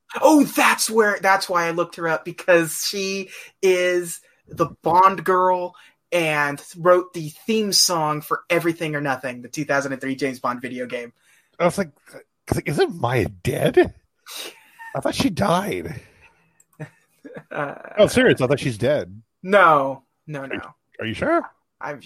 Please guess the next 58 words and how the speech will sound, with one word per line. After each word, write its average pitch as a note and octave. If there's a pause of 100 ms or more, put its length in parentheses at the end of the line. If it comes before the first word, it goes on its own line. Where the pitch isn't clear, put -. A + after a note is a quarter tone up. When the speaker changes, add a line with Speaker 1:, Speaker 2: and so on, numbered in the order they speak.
Speaker 1:
I, -
I'm D#3+
sure. -
I, F#3+
I, G#3 (140)
I A3+
mean, A3+
I, G3+ (100)
I F#3
don't G3+
remember. D3 (180)
Speaker 2:
Or B2
am C3
I C3
thinking? D3
No, E3+
I'm A#3
thinking F#3
of A#2+
Aaliyah. G#2 (380)
Speaker 1:
Aaliyah? F3
Speaker 2:
That's B3
who G3+
I'm D#3
thinking C#3+
Speaker 1:
Uh, E3+ (600)
Speaker 2:
of. A3
Speaker 1:
okay. -
Speaker 2:
Okay. - (300)
Speaker 1:
Oh, D#4
yeah, B3
Speaker 2:
Okay. F#3+
Speaker 1:
because A3+
you A#3+
mentioned, A3
uh, G3
Speaker 2:
Are F#3
Speaker 1:
Queen D3
Speaker 2:
You C3
Speaker 1:
of B2+
the C#3+
Speaker 2:
the C#3
One? C#3+
Speaker 1:
Damned C#3
earlier. B2+
Speaker 2:
Yeah, F#3
Speaker 1:
I -
Speaker 2:
yeah, F3
Speaker 1:
should B2
have A2+
Speaker 2:
yeah. G#2+
Speaker 1:
picked -
Speaker 2:
I, D3+
Speaker 1:
up D#3+
on D3
it C#3
Speaker 2:
I, -
Speaker 1:
then. C3+